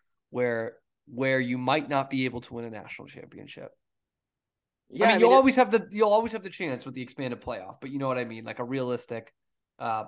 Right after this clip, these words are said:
Speaker 1: national championship aspirations.
Speaker 2: But the, the question ultimately is this, right?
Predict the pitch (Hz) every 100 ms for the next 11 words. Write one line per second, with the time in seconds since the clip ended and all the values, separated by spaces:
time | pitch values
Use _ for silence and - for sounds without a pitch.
0 | - 139 139 147 131 127 120 117 117 107
1 | 110 - 113 107 113 107 - _ _ _
2 | _ _ - - 247 - - 247 262 262
3 | - 226 190 185 180 131 107 127 101 -
4 | 120 127